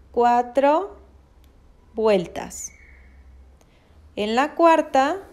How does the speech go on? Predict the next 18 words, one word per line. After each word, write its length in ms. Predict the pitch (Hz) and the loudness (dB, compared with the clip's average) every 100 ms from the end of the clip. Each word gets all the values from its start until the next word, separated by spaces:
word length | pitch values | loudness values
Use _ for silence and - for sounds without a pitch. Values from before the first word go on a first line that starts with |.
| - - | -20 -12
recuerden 560 | 208 208 214 202 214 226 | -10 0 0 2 -2 -6
que 100 | 226 | -6
tenemos 480 | 214 220 226 247 | -6 -6 -6 -6
que 160 | 247 277 | -4 0
ya 140 | 285 | 2
regresar 680 | 294 311 320 349 330 311 330 - _ - _ _ | 2 2 0 0 2 2 0 -10 _ -20 _ _
hacia 460 | 254 285 302 285 214 | 0 0 2 4 4
abajo 520 | 202 254 262 330 330 | 4 2 4 -2 0
para 320 | 233 196 190 | -2 -2 -4
poder 300 | 190 185 202 | -6 -6 -4
empezar 520 | 233 233 202 202 226 | -6 -6 -10 -2 0
a 80 | 240 | 0
formar 680 | 233 185 175 185 240 330 - - _ _ _ _ | -4 -10 -8 -2 -2 -2 -8 -20 _ _ _ _
las 300 | - 190 196 | -4 -4 -2
espiguitas 960 | 240 262 - 247 226 254 254 277 311 - - | -4 -4 -6 -6 -4 -6 -2 0 0 -6 -12
de 220 | 185 196 | -6 -4
nuestra 460 | 196 202 202 220 220 | -4 -6 -6 -6 -6
piñita. 440 | 190 160 143 | -10 -10 -12